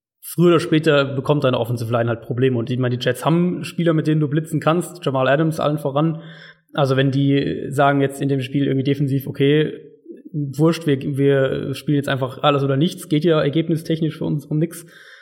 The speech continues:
Und die blitzen dich jetzt hier irgendwie zwanzig Mal, dann kann das halt auch ein Spiel sein, was für die, was für die Texans Offense echt überhaupt nicht gut läuft.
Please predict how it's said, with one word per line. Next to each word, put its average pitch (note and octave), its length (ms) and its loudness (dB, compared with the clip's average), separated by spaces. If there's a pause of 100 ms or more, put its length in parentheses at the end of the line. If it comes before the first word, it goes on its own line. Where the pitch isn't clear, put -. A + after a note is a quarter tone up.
(560)
Und D#3 180 0
die D3 100 0
blitzen E3+ 360 0
dich D3 140 2
jetzt C#3+ 140 -2
hier C#3 140 0
irgendwie C3+ 760 0 (220)
zwanzig C3+ 400 -2
Mal, D3 540 -2
dann C#3+ 540 2
kann D3 160 0
das C#3 100 -2
halt C3 100 0
auch C#3+ 160 0
ein D3+ 80 2
Spiel D#3 160 0
sein, C#3 160 2
was C#3 140 0
für C#3 100 -6
die, C3+ 400 -2 (200)
was C3+ 100 -4
für C#3+ 80 -2
die C#3 80 0
Texans D3 320 0
Offense D3+ 340 0
echt - 460 -6
überhaupt D3+ 320 0
nicht A#2+ 100 0
gut A#2+ 160 -4
läuft. - 380 -10